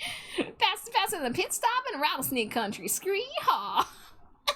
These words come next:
<laughs> Why am I so good at this voice? I'm not good at this voice, so what are you talking about? <laughs>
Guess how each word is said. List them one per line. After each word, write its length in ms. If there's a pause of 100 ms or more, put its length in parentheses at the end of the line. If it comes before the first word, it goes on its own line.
(360)
<laughs> 880
Why 160
am 60
I 80
so 220
good 200
at 40
this 160
voice? 180
I'm 320
not 280
good 180
at 120
this 120
voice, 320
so 200
what 200
are 80
you 140
talking 340
about? 520
<laughs> 60